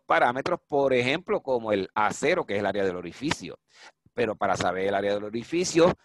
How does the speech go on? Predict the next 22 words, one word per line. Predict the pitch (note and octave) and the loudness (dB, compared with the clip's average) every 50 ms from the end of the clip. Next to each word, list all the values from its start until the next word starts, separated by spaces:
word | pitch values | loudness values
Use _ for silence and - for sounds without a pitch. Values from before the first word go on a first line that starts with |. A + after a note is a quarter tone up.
| _ _ _ _ | _ _ _ _
necesitamos | - G#2+ G2 G2+ G#2 G2 G2 F#2 - A#2 C3 D3+ D#3+ E3+ D#3 C#3+ D3+ D#3 - | -12 -12 -10 -8 -8 -8 -8 -2 0 2 4 4 2 2 0 -4 -8 -10 -4
saber | - A#2 G#2 G2 G#2 A#2 C3 | 0 2 2 2 2 2 0
el | C#3+ A#2 F#2+ | 0 -2 -4
diámetro | E2 F#2 G#2+ B2 D#3 G#3+ A3+ G#3 E3+ - A2+ G#2+ | -4 0 2 2 2 2 2 -2 -4 -4 -6 -6
del | G2 F2+ F2 | -6 -6 -6
orificio, | F2 E2 D#2 - - D2 C#2 C2 - - A#1 G1+ - _ _ _ _ _ _ _ _ _ _ _ _ | -8 -10 -12 -14 -14 -16 -16 -16 -16 -16 -18 -18 -18 _ _ _ _ _ _ _ _ _ _ _ _
¿verdad? | - D#2 E2+ A2+ D#3+ A3+ - _ - - - - _ _ _ | -10 -4 -2 -2 -2 -2 -4 _ -20 -20 -20 -20 _ _ _
Digamos, | E3+ E3+ E3+ G#3+ B3+ D#4+ D#4+ D4 - - _ _ _ | -8 -2 0 0 0 0 -2 -6 -6 -10 _ _ _
digamos | _ D#3+ D3 D#3+ F#3 A3+ B3 - - | _ -2 0 0 -2 -2 -4 -10 -2
que | - G#3 F#3 | -2 -2 -2
por | - - E3+ D#3+ D3+ | 0 0 2 4 6
ahora | C#3 C3+ C#3+ D#3 E3+ D#3+ B2 F#2 E2+ E2 F2+ G2+ _ _ _ _ _ _ _ _ _ _ | 6 6 6 4 2 0 0 0 0 -2 -4 -8 _ _ _ _ _ _ _ _ _ _
el | A2 A#2 A#2 G#2 | -2 -2 -2 -2
diámetro | G2 A2+ A#2+ B2 C3 C#3 D3 D3 - D#3 D3 C#3 | -2 0 0 0 0 0 -4 -4 -4 -4 -2 -2
del | C#3 C#3 C#3+ | -2 -2 -2
orificio | C#3+ C#3 C#3 C#3+ C#3+ - - D3 C#3+ C#3 - - G#2 G2+ G#2 G2 | -2 -4 -6 -8 -8 -8 -6 -6 -6 -6 -8 -8 -6 -6 -6 -2
va | E2 G#2 G2+ | 0 0 0
a | - | 0
ser, | - - A#2 A2+ A#2 A#2 A#2 - - _ _ _ _ _ _ _ _ - | 0 0 0 0 0 0 -4 -8 -16 _ _ _ _ _ _ _ _ -6
eh, | D3 C3+ C#3 C#3 C#3 - | -2 0 2 0 0 0
un | - C4 B3 | -2 -6 -8
cuarto. | - - A2 G2 E2+ A#1+ - _ - - | -8 -2 -2 0 0 -2 -6 _ -20 -20